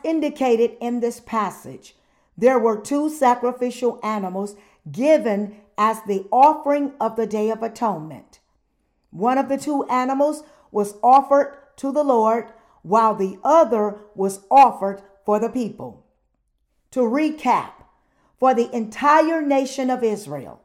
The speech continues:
for them to receive the remission of sins on the Day of Atonement, Aaron had to, first of all, receive the remission of his sins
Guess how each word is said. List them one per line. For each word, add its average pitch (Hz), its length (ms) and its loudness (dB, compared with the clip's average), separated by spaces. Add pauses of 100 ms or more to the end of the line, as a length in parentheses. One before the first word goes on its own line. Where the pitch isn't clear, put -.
(420)
for 220 140 0
them 294 380 2
to 330 140 -4
receive 294 760 -4 (180)
the 220 140 2
remission 240 580 0
of 311 100 -2
sins 214 520 -6 (260)
on 262 260 2
the 285 100 2
Day 247 200 2
of 247 140 -2
Atonement, 170 720 -10 (640)
Aaron 294 340 6
had 247 360 2
to, 190 340 -8
first 320 360 2
of 214 120 -2
all, 180 440 -2 (280)
receive 233 580 -4
the 226 120 2
remission 214 520 0
of 170 200 -8
his 349 280 -2
sins 196 640 -6